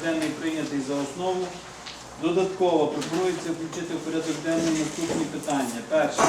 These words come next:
Внесення змін до рішення селищної ради від другого березня дві тисячі двадцять третього року номер десять дев'яносто два дріб двадцять, е, двадцять вісім дріб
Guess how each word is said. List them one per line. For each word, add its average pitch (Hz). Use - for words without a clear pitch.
Внесення 175
змін 180
до -
рішення 165
селищної 165
ради 147
від 139
другого 165
березня 143
дві 139
тисячі 165
двадцять 156
третього 165
року 143
номер 165
десять 147
дев'яносто 156
два 147
дріб 160
двадцять, 147
е, 156
двадцять 147
вісім 151
дріб 156